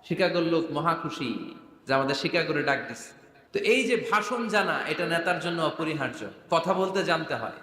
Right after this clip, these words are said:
কথা বলতে না জানলে ওই লোক নেতা হইতে পারে? নেতা যদি মাইক নিয়ে তোতলামি শুরু করে,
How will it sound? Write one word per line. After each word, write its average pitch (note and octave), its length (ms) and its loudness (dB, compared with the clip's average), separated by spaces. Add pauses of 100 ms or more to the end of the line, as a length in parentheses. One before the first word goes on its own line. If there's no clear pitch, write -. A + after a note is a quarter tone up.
(540)
কথা D3+ 240 2
বলতে F#3 280 0
না D#3 180 2
জানলে D3 340 -2
ওই D3+ 220 2
লোক E3 240 2
নেতা C#3+ 320 0
হইতে C#3+ 200 -2
পারে? C3 420 2 (720)
নেতা D#3+ 260 4
যদি F3 200 -2
মাইক E3 320 0
নিয়ে E3+ 140 0
তোতলামি F#3 420 0
শুরু D#3 220 0
করে, - 300 0